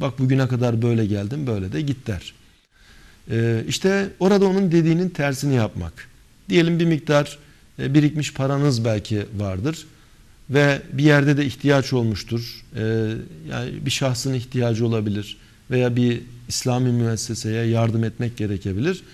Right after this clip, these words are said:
"Vereyim mi?" diye sorun, şeytan feveran eder. "Niye vereceksin ki? Kıyıda köşede bir miktar paran da olsun, ileride sana lazım olur." Verdirmemek için kırk dereden adeta su toplar ve,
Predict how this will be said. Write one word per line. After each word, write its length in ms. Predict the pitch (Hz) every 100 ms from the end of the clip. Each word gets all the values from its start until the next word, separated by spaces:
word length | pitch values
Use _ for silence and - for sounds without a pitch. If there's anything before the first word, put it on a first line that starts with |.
| - - - _ -
"Vereyim 340 | 139 175 196
mi?" 180 | 185 156
diye 260 | 139 135 123
sorun, 500 | - 151 131 185 277 - - - -
şeytan 460 | - 160 - 180 170
feveran 440 | 170 175 175 180
eder. 380 | 151 110 95 - -
"Niye 240 | 135 139
vereceksin 580 | 135 135 127 123 180 160
ki? 180 | 123 104 85 - - -
Kıyıda 320 | - 131 135
köşede 400 | 123 123 123 131
bir 60 | 127
miktar 400 | 123 120 113 123
paran 360 | 120 120 120 117
da 40 |
olsun, 420 | 107 95 165 196 - - -
ileride 360 | 135 110 117 147
sana 220 | 123 139
lazım 440 | 156 135 131 139
olur." 340 | 127 101 - - - - - _
Verdirmemek 720 | 117 131 131 202 165 120 110
için 340 | 104 - 220 262 - - -
kırk 240 | 214 196
dereden 360 | 156 143 139 139
adeta 540 | 131 120 113 170 208 -
su 180 | - -
toplar 540 | 120 110 120 175 - - - - -
ve, 260 | 127 160